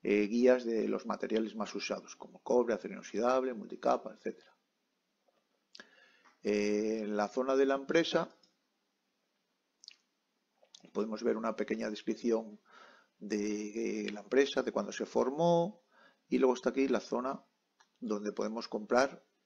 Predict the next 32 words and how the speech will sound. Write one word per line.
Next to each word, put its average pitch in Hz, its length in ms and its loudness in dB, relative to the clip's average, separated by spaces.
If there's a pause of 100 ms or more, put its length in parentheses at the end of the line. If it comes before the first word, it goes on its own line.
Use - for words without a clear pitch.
(140)
material 110 560 0
y - 20 -2
equipos. - 600 -10 (1000)
Luego 107 140 -8
está - 160 -4
la - 40 -16
zona 107 200 -6
de 110 60 -2
trabajos, 170 600 0 (2250)
que 113 160 0
es 120 100 -6
donde 107 220 0
podemos 104 340 -6
calcular 117 340 0
un 110 120 -4
pequeño 110 340 -2
presupuesto 127 600 -2
de 113 100 0
los 95 160 -4
trabajos - 640 -6 (240)
que - 100 -4
la 101 60 -6
empresa 104 360 -6
nos 101 200 -12
haría. - 260 -20 (680)
Y 123 40 -4
luego 110 120 -2
está 131 160 -2
la 120 80 2
zona 135 360 -4
de 143 160 -2
contacto, - 720 -4